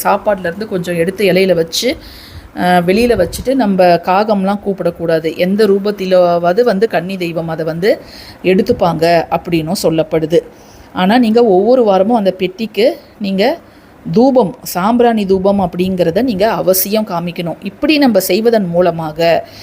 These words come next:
நிச்சயமாக நம்ம குடும்பத்துல நல்ல ஒரு முன்னேற்றம்,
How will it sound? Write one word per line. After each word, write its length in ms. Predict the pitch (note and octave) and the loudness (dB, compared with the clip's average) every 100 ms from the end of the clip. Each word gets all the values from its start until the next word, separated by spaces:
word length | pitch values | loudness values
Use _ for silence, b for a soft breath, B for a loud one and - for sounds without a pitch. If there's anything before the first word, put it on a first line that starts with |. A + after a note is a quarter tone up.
| B B | B B
நிச்சயமாக 840 | F#3 F#3+ - D4 C4+ A3 F#3 G3 | -4 -4 -2 2 2 2 0 0
நம்ம 260 | G#3+ F3 E3 | 0 0 -2
குடும்பத்துல 480 | G3 G#3+ G#3 - F#3 | 0 2 2 2 2
நல்ல 420 | G3 E3+ F#3+ B3 | 2 2 2 2
ஒரு 180 | A#3+ F#3+ | 2 2
முன்னேற்றம், 720 | E3 E3+ F#3+ F#3 - F3+ F3+ | 0 -4 -4 -4 -2 -2 -2